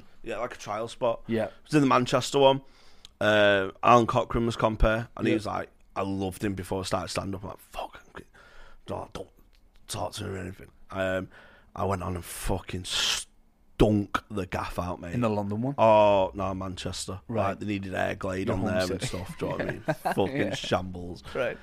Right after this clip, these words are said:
Speaker 1: Went on too aggressive, and it, I used to do, like, a character where I was, like, a sort of, like, a football hooligan, but really arrogantly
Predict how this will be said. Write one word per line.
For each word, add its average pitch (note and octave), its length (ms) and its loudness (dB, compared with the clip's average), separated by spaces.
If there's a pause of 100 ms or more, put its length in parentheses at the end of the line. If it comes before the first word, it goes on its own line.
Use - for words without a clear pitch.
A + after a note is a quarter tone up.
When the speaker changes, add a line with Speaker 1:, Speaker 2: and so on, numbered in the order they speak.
(220)
Speaker 1:
Went C#3 220 8
on A#2+ 240 4
too B2 580 4 (180)
aggressive, A2+ 800 4
and G2+ 160 -4
it, - 140 -8 (1040)
I - 60 0
used C3 160 6
to C3+ 60 -2
do, C3 120 12
like, A2+ 220 8
a A2 60 -4
character A2+ 500 6
where G#2+ 100 6
I G2+ 40 6
was, G2 120 2
like, G2 160 -4
a - 40 -10
sort G#2+ 220 4
of, G#2+ 60 4
like, G2+ 180 2
a - 20 -12
football A2 440 2
hooligan, G#2+ 520 0
but F#2+ 240 -8 (100)
really A#2 360 4
arrogantly G#2 760 4